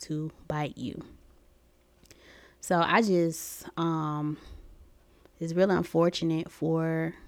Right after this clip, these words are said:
the Bryant family as well as the other family. So,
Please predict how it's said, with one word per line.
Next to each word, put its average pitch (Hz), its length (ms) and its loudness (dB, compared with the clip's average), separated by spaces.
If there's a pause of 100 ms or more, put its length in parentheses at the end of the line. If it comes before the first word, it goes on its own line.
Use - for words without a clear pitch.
(720)
the 175 120 0
Bryant 160 540 0
family 170 580 0
as 147 280 -4
well 170 160 2
as 156 100 0
the 156 100 -2
other 180 280 0
family. 160 420 0
So, 156 460 0